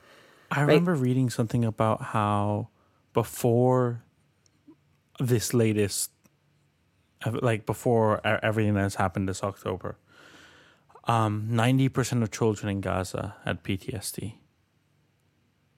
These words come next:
Speaker 1: I mean, I, I imagine it's gotta be a hundred at this point, or,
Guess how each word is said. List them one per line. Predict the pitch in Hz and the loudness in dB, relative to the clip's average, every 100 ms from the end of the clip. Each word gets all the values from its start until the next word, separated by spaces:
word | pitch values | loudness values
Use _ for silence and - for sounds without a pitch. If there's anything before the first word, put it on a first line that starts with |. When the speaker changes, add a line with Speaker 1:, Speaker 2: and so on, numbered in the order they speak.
| _ _ _ _ _ _ _ _ _ _ _ _ _ | _ _ _ _ _ _ _ _ _ _ _ _ _
Speaker 1:
I | 120 | -8
mean, | 113 113 | -4 0
I, | 104 107 110 | 0 0 2
I | |
imagine | 107 110 104 104 | 2 2 0 -6
it's | - | -2
gotta | 117 123 | 0 0
be | 107 | 0
a | 82 | -4
hundred | - 131 113 98 | 0 2 2 0
at | 95 | 0
this | 107 98 | -2 -2
point, | - 117 117 | 0 0 2
or, | 135 139 127 | 4 4 2